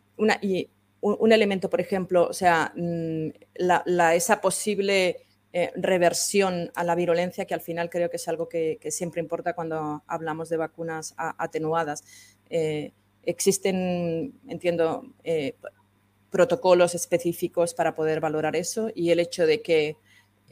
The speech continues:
de que los animales vacunados no puedan llegar a infectar o no, no haya esa, eh, esa, mm,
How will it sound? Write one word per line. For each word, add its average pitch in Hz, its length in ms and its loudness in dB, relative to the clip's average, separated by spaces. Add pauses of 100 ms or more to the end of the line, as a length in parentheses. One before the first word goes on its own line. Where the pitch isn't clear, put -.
(120)
de 190 140 4
que 190 160 4
los 185 180 4
animales 190 360 6
vacunados 180 560 4
no 175 140 0
puedan 170 500 2 (260)
llegar 180 300 6
a 180 80 4
infectar 175 640 2
o 170 100 2
no, 175 220 0
no 180 160 0
haya 175 260 4
esa, 165 580 -2 (420)
eh, 156 600 -6
esa, 151 800 -2
mm, 135 260 -6